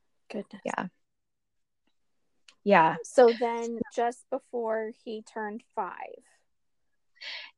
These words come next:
Speaker 2: So yeah, just before he turned five. So it was April of twenty fifteen. Um, early that month, I got a call from our doctor. We'd finally gotten an answer back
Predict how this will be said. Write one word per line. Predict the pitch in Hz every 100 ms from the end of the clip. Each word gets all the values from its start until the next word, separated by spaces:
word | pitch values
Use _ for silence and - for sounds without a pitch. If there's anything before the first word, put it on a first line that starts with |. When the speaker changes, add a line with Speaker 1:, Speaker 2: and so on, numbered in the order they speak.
| _ -
Speaker 2:
So | 190 185
yeah, | 190 170 180
just | - 208 220
before | 254 254 226
he | 226
turned | 233 233 214 208
five. | - - 170 -
So | -
it | 170
was | 180 -
April | 190 196 226 214 202
of | 185 175 170 -
twenty | - 196 196 208
fifteen. | 214 214 - 175 175 170 185 _ _ - - -
Um, | 190 165 170 170 185
early | - 196 202
that | 214 202
month, | 190 175 185
I | 196
got | 185 185
a | 208
call | - 196
from | - 190
our | 185
doctor. | 180 170 - 165 170 170
We'd | 190 185 - -
finally | 202 196 208 208
gotten | 196 170 185
an | 175
answer | 180 180 180 185
back | 180 180 175